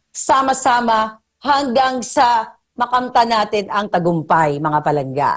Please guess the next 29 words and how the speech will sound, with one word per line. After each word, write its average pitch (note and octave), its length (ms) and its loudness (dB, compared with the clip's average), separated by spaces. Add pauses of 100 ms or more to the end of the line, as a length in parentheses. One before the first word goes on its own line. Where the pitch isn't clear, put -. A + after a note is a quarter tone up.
Mga A#3+ 260 2 (140)
kababayan, C4 760 0 (400)
sa - 240 -2
buong C4 320 2
mundo, D4+ 480 0
sa C4 160 -2
lahat A3 560 -2
ng B3 200 -2 (280)
aking C4+ 400 -4
mga A3+ 240 2
palangga, G3+ 640 0 (160)
O A#3 240 0
F B3 240 0
W, A#3 560 -2 (320)
nakasama B3+ 720 0
ko B3+ 240 2
since G#3 320 -4
twenty B3+ 400 -2
fifteen, C#4+ 800 0 (240)
nung A3+ 240 -2
tayo C4 320 2
po C4 160 -2
ay A#3+ 160 0
nakipaglaban A#3+ 1120 -2
sa A3+ 240 -2
mga A3 480 -2 (240)
pang-aapi D#4+ 680 0
ng B3+ 120 0
mga A3+ 200 -2